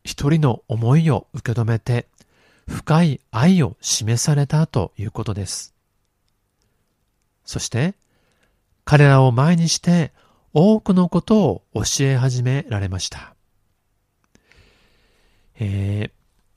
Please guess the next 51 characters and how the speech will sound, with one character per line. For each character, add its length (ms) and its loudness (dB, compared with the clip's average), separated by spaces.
こ 120 -8
の 80 0
と 120 -4
こ 120 2
ろ 120 6
に 320 0
イ 160 0
エ 80 6
ス 120 0
様 300 0
の 280 0
愛 260 4
と 420 -2
憐 240 0
れ 100 2
み 160 2
を 380 4
感 180 -4
じ 120 -6
ま 160 0
す。 220 -10
弟 120 2
子 120 -4
た 140 0
ち 120 -4
の 120 0
こ 140 -2
と 240 4
を 60 0
気 180 -12
遣 380 0
い、 120 -4
ま 160 -10
た 280 -2
苦 240 2
し 200 2
ん 120 -4
で 160 2
い 40 0
る 120 0
人 200 -8
た 140 -2
ち 180 -6
に 300 0
寄 120 -2
り 80 -2
添 280 0
い 40 -2
ま 120 -2
し 100 -6
た。 220 -10